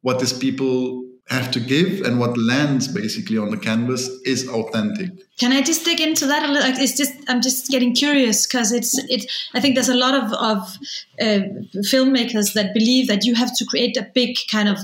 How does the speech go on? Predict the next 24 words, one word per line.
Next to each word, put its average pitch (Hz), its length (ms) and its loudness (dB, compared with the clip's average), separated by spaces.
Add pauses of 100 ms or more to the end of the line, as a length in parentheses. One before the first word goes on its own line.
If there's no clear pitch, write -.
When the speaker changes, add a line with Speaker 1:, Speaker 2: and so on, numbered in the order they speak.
Speaker 2:
existential 233 720 2
relationship 220 800 2
to 208 200 0
characters 208 500 0
that 202 200 0
you 202 100 2
will 190 200 -4
follow, 247 400 0 (580)
and 214 300 2
that, 202 280 0 (160)
uh, 202 480 2
and 220 140 2
that 247 180 2
applies 240 380 0
for, 196 460 0 (120)
for 196 360 -2
kind 208 180 -2
of 202 80 2
cinematic 233 760 2
documentary 208 580 2
filmmakers, 202 720 0
whereas, 202 720 0 (440)
um, 196 400 0
journalists, 247 720 2